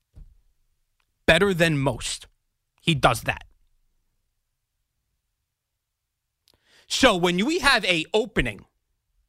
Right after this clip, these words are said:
when we have an opening here for a guy who was just one of two unanimous M V P votes in N F L history,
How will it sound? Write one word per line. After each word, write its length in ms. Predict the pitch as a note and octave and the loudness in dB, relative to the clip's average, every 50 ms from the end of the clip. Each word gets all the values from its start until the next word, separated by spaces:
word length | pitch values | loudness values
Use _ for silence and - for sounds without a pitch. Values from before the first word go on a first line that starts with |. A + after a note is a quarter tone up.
| _ _ _ _ _ _ _ _ _ _ _ _ _ _ _ _ _ _ _ _ _ _ _ _ _ _ _ _ _ _ _ _ _ _ _ _ _ _ _ _ _ _ _ _ _ _ _ - | _ _ _ _ _ _ _ _ _ _ _ _ _ _ _ _ _ _ _ _ _ _ _ _ _ _ _ _ _ _ _ _ _ _ _ _ _ _ _ _ _ _ _ _ _ _ _ -4
when 140 | - D3+ D#3 | -2 0 2
we 100 | F3+ A3+ | 2 2
have 140 | C4 B3 A3 | 2 2 2
an 100 | G3+ D#3+ - | 0 0 2
opening 400 | F3+ E3+ E3 - C3+ A#2+ A2 A#2 | 2 2 2 2 0 -2 -2 -8
here 260 | - A2 E2 - - _ _ _ _ _ _ _ _ _ _ _ _ _ _ _ _ _ _ _ _ _ _ _ _ _ _ _ _ _ _ _ _ _ _ _ _ _ _ _ - | -12 -16 -18 -20 -20 _ _ _ _ _ _ _ _ _ _ _ _ _ _ _ _ _ _ _ _ _ _ _ _ _ _ _ _ _ _ _ _ _ _ _ _ _ _ _ 0
for 180 | - G3+ F#3+ | 2 4 4
a 60 | F3 D#3 | 4 4
guy 460 | C#3 F3+ F3+ D#3+ A#2+ G2+ - - _ _ _ _ _ _ _ _ _ _ _ _ _ _ _ _ _ _ _ _ _ _ | 4 4 4 4 2 -2 -6 -12 _ _ _ _ _ _ _ _ _ _ _ _ _ _ _ _ _ _ _ _ _ _
who 120 | - G3+ G3 | 0 0 0
was 100 | F#3+ D#3+ | 2 2
just 180 | G3 F3+ - | -2 -2 -2
one 220 | F3+ F3+ F#3+ F#3 F3 | 0 0 2 2 2
of 160 | D#3+ - - | 0 -4 -4
two 200 | - - C#4 C#4+ | -4 -2 -2 0
unanimous 600 | B3+ A3+ A3 G3+ G3 G3 G3+ G#3 A3 G#3 G3+ - | 0 0 2 2 4 2 4 2 0 -2 -2 0
M 180 | - F3+ F3 E3+ | 0 0 0 0
V 160 | F3+ F3 E3 | 0 -2 -4
P 340 | - - F#3+ F3 E3 D#3 D#3 | -4 -2 -2 0 0 -2 -2
votes 380 | D3 D3+ D3 C3 B2 - - - - - - | 2 2 2 2 0 -4 -8 -16 -12 -4 -4
in 120 | D#3 D#3 | -2 2
N 120 | D#3+ E3 F3 | 4 6 6
F 140 | E3 - | 6 6
L 120 | F#3 D#3 B2+ | 4 2 4
history, 420 | C3 D#3 C3+ - - G#2+ G#2+ G#2 | 4 2 2 0 -4 -8 -10 -12